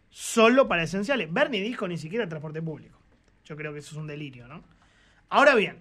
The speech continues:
vuelvo a la pregunta original. ¿Esto es viable? ¿Esto se puede cumplir en Argentina? ¿Qué grado de cumplimiento social tendría hoy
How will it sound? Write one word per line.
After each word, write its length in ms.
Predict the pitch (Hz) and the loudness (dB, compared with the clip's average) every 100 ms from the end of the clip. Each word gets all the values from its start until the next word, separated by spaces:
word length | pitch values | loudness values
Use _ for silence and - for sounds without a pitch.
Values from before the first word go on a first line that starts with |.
| _ _ _ _ - | _ _ _ _ -6
vuelvo 400 | 160 208 240 269 | 4 6 8 8
a 60 | |
la 120 | 247 | 6
pregunta 380 | 180 175 190 202 | 4 -2 -4 -2
original. 540 | 202 190 240 269 147 - _ _ _ _ _ _ | -4 -4 -6 -6 -6 -12 _ _ _ _ _ _
¿Esto 360 | 269 269 - 254 | -10 -8 -4 -2
es 120 | 277 | -2
viable? 540 | 220 269 285 233 135 _ _ _ _ _ _ _ _ _ _ | -6 -8 -8 -10 -14 _ _ _ _ _ _ _ _ _ _
¿Esto 220 | 262 262 | -6 -6
se 140 | - 175 | -4 -6
puede 360 | 190 214 294 | -2 -2 -2
cumplir 380 | 170 165 170 277 | -4 -4 -4 -8
en 80 | 226 | -8
Argentina? 600 | 151 143 147 254 277 143 _ _ _ _ _ _ _ _ _ _ _ _ _ _ | -8 -12 -16 -16 -16 -18 _ _ _ _ _ _ _ _ _ _ _ _ _ _
¿Qué 220 | 302 320 | 0 2
grado 380 | 277 294 320 320 | 4 6 6 6
de 120 | 226 | 2
cumplimiento 720 | 170 202 175 196 214 262 269 240 | 2 0 0 -2 -2 -2 -4 -6
social 520 | 202 170 240 269 269 | -6 -4 -2 -2 -2
tendría 480 | 202 190 208 202 202 | -6 -2 0 2 4
hoy 340 | 277 349 349 | 4 2 -4